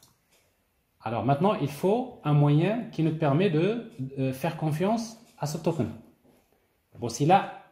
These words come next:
euh, maintenant l'intelligence de, on va dire, de la cryptographie qui va donner une solution qui est très, euh, très, très astucieuse. Alors maintenant, la signature. Comment calculer la signature ? Alors pour calculer la signature,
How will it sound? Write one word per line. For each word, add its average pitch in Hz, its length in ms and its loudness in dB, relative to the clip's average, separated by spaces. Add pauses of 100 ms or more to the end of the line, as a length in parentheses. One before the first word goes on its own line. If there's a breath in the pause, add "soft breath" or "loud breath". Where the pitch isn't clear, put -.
(220)
euh, 131 80 -2
maintenant 151 320 2
l'intelligence 160 720 2
de, 117 360 0
on 123 60 -6
va 120 140 0
dire, 135 180 0
de 123 60 -2
la 135 80 2
cryptographie 143 720 -2
qui 135 120 -4
va 131 120 4
donner 139 240 4
une 151 80 0
solution 151 400 -2
qui 156 140 -6
est - 20 -6
très, 208 480 -2
euh, 131 80 -6 (100)
très, 143 600 0 (540 loud breath)
très 165 200 -2
astucieuse. 139 580 -2 (1000 soft breath)
Alors 143 180 4
maintenant, 175 280 4
la 202 100 2
signature. 160 480 0
Comment 202 480 -2
calculer 160 380 -2
la 170 100 0
signature ? 123 540 -4
Alors 139 260 -2
pour 208 160 -4
calculer 160 580 0
la 131 60 0
signature, 127 540 -2